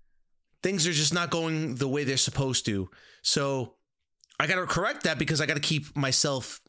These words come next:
comfortable. I gotta keep my body, the body has to keep itself comfortable." So it goes through whatever dra-, dr-, drastic changes it needs to in order to get the body level back and comfortable.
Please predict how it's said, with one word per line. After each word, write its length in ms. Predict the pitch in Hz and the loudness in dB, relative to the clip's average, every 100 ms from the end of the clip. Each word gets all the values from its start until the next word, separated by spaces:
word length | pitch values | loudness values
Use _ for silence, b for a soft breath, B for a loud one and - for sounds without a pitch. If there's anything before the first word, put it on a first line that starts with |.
| - _ | -20 _
comfortable. 520 | - 190 - 120 95 | -2 0 0 0 0
I 60 | 92 | 0
gotta 160 | 120 | 0
keep 300 | 107 - 143 | -2 -2 -2
my 120 | 117 117 | -2 -2
body, 300 | 123 120 117 | 0 0 -2
the 220 | 110 131 | -2 -2
body 240 | 110 139 | 0 0
has 160 | 139 123 | 0 0
to 60 | |
keep 180 | - 135 | 0 0
itself 280 | - 127 110 | 0 0 0
comfortable." 560 | - 165 143 110 - - - _ _ _ _ _ _ _ - | -2 -2 -4 -4 -6 -10 -20 _ _ _ _ _ _ _ -6
So 200 | - 113 | -2 -2
it 80 | 107 | 0
goes 280 | 123 139 127 | -2 0 0
through 320 | - 127 127 | -2 -2 0
whatever 300 | 113 120 127 | 0 0 0
dra-, 340 | 123 127 123 127 - | 0 0 0 -4 -6
dr-, 320 | - - - | -6 -8 -6
drastic 400 | - 131 123 117 | -2 0 0 2
changes 380 | 143 139 113 127 | 0 2 2 0
it 100 | 117 | 0
needs 300 | 196 156 - | 0 2 2
to 260 | 123 120 B B B B - | 2 -2 B B B B -4
in 100 | 135 | -2
order 240 | 135 147 | -2 -2
to 140 | 143 131 | 0 0
get 240 | 139 127 | 0 -2
the 40 | |
body 300 | 107 123 120 | 0 0 2
level 300 | 113 113 110 | 0 0 0
back 260 | 104 107 - | 0 -2 -2
and 80 | 110 | -2
comfortable. 480 | 120 101 90 - | -4 -4 -6 -8